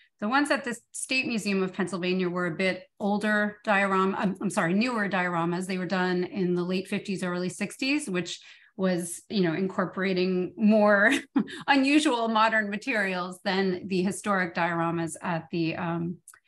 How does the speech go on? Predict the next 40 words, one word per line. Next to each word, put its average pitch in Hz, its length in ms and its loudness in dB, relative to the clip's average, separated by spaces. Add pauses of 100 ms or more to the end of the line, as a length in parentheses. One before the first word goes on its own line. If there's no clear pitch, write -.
(180)
Academy 185 460 2
of 170 60 -2
Natural 170 360 -2
Sciences 185 580 -2
in 165 120 -2
Philadelphia, 190 640 0
which 175 180 -4
are 170 60 -4
some 180 200 -2
of 165 100 -2
the 170 120 0
older, 175 760 -2
you 175 80 -2
know, 151 180 -4
older 185 320 -2
ones 151 360 -4
that 165 140 -4
we 170 100 -4
have 160 320 -4
in 165 100 -6
our 165 240 -8 (400)
country. 180 480 0 (200)
Um, 180 440 0 (800)
and 196 240 4
really 196 220 2
from 185 200 0
the 175 80 2
heyday 170 500 -2
of, 165 180 -6 (100)
well, 175 140 -6
their, 196 280 -4
their, 220 380 2 (480)
their 247 180 2
dioramas 180 480 2
span 175 480 -2
a 170 60 -2
large 170 360 -4
area, 175 320 -4
but 175 220 -8
they, 185 340 -6